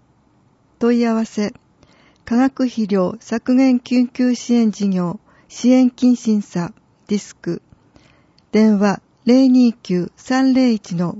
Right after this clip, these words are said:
五三三八。相談、税理士による無料還付申告相談。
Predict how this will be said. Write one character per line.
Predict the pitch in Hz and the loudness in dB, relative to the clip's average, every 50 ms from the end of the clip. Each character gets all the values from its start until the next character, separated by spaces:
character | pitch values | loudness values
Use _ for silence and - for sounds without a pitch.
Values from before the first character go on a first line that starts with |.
| 214 | -8
五 | - 233 254 269 269 | -2 -2 0 0 0
三 | - - 262 254 254 | -2 -2 -2 -2 -2
三 | - - 233 226 220 | -2 -4 -4 -4 -2
八。 | 190 196 180 - - - - 233 - _ _ _ _ _ _ _ _ _ _ _ _ _ _ _ _ _ _ _ _ _ _ _ _ _ _ _ _ _ _ _ _ _ _ | -2 -4 -6 -8 -10 -14 -16 -16 -18 _ _ _ _ _ _ _ _ _ _ _ _ _ _ _ _ _ _ _ _ _ _ _ _ _ _ _ _ _ _ _ _ _ _
相 | - - 247 240 233 233 | -8 -4 -2 0 0 0
談、 | 220 226 220 220 208 226 - _ _ _ _ _ _ _ _ _ _ _ _ _ _ _ _ _ _ _ _ _ _ _ _ _ _ _ _ _ _ _ _ _ _ _ _ _ _ - | 0 -2 -4 -4 -6 -8 -12 _ _ _ _ _ _ _ _ _ _ _ _ _ _ _ _ _ _ _ _ _ _ _ _ _ _ _ _ _ _ _ _ _ _ _ _ _ _ -4
税 | - 254 262 269 | -2 0 0 0
理 | 247 269 269 | 0 -2 -2
士 | - - 247 | -2 0 0
に | 233 226 220 | 2 2 2
よ | 208 202 190 | 0 -2 -2
る | 185 190 - - _ _ _ _ _ | -4 -6 -6 -8 _ _ _ _ _
無 | 220 240 226 | -2 -2 0
料 | 269 277 269 269 | 2 0 0 0
還 | - - 262 262 | -2 -2 -4 -4
付 | 254 - - 240 | -4 -4 -8 -8
申 | - - 240 240 233 | -6 -2 -2 -2 -2
告 | - - 233 - - | -2 -6 -8 -8 -10
相 | - - 202 196 190 | -8 -6 -6 -4 -4
談。 | - 175 175 175 165 | -6 -6 -8 -8 -10